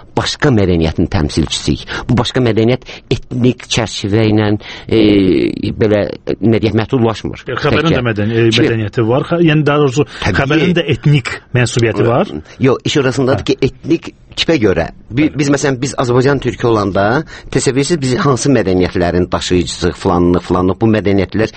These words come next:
Speaker 1: dünya ilə nə dərəcədə bütünləşib, e, biraz bu, bu, e,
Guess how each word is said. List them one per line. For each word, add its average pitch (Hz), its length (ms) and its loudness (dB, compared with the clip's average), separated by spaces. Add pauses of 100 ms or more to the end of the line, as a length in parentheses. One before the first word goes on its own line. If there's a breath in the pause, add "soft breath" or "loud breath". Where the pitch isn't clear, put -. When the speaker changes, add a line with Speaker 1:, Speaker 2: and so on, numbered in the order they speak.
(240 loud breath)
Speaker 1:
dünya 104 280 2
ilə 98 160 2
nə 107 180 2
dərəcədə 80 600 0
bütünləşib, 98 640 0 (280 loud breath)
e, - 320 0 (180 loud breath)
biraz 127 280 0
bu, 135 220 2 (120)
bu, 147 160 4 (120)
e, - 260 0